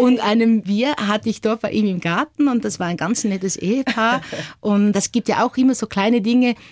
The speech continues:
Speaker 1: im Ausland, gerade in Madagaskar oder auch in Asien, um einen Friseur zu finden.
Speaker 2: Mhm.
Speaker 1: Und wir haben europäisches Haar. Und die Friseure dort sind an das Haar des Landes gewohnt, nicht?
Speaker 2: Na klar.
Speaker 1: Und das war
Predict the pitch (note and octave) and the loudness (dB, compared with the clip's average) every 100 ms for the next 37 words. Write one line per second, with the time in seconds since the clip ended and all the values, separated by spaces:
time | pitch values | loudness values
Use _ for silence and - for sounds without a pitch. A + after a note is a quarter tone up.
0 | _ A3+ D3 F3+ A3+ - G#3+ G#3+ A3 - | _ 0 2 0 0 0 2 2 0 -4
1 | F#3 F#3+ C4 A3 G3 F3 D#3+ - - A#3+ | -2 0 2 2 0 -2 -4 -4 -4 -2
2 | F#3+ F#3 F3 - D#3 G3 A#3 B3 - - | -2 -2 -4 -4 -4 -4 -2 -2 -4 -20
3 | - _ G#3+ D#3+ F#3 F#3+ - E3 F#3 A#3 | -20 _ 0 2 0 -2 -2 -6 -4 -4
4 | - G3 E3+ - E3 D#3 - - D3+ A#2 | -6 -10 -8 -8 -8 -10 -14 -12 -10 -4
5 | C3+ G3 F#3+ F#3+ G3+ - F3 F#3+ - F#3 | -4 0 0 0 -2 -2 -4 -6 -8 -6
6 | F3+ - E3+ - E3 G#3+ D4+ - _ _ | -4 -4 -8 -6 -2 -2 -4 -12 _ _
7 | - - - G3 - F#3+ F3+ - F#3 F3 | -20 -12 -4 -4 0 -2 -2 -4 -4 -2
8 | F3+ A3+ G3 G#3+ - G3 F#3+ G3 G3+ E3 | -2 -2 -2 -2 -2 -4 -2 0 0 -2
9 | - F3+ G3 F#3+ F#3 F#3+ A#3 - A3+ G3+ | -4 0 0 -2 -2 0 2 0 -2 0
10 | F#3+ - F#3+ G3+ A#2+ - F#3 G3+ - A3 | -2 -2 -4 -4 -8 -10 -12 -12 -4 2
11 | A3 F#3+ F3+ - F3+ | 2 2 -4 -4 -4